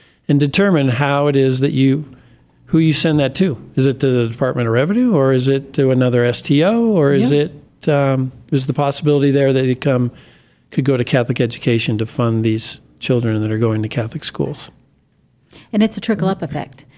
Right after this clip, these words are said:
Speaker 3: We
Speaker 2: Yeah.
Speaker 3: talk about it quite frequently. The ability to fund our students with the most need,
Speaker 2: Yeah.
Speaker 3: um,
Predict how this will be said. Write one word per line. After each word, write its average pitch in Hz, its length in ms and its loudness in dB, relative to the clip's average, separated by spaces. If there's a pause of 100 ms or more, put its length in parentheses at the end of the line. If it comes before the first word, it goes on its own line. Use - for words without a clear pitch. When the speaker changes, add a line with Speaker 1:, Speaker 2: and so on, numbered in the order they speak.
(160)
Speaker 3:
We 175 80 0
Speaker 2:
Yeah. 254 80 0
Speaker 3:
talk 175 200 0
about 170 220 2
it 165 120 -2
quite - 280 -2
frequently. 165 500 0 (300)
The 190 80 2
ability 190 440 4
to 165 100 2
fund 180 540 -2
our 160 120 -2
students 190 500 -4
with 175 140 -6
the 165 80 -4
most 156 360 -2
need, 151 360 0 (420)
Speaker 2:
Yeah. 175 160 -10
Speaker 3:
um, 175 220 -4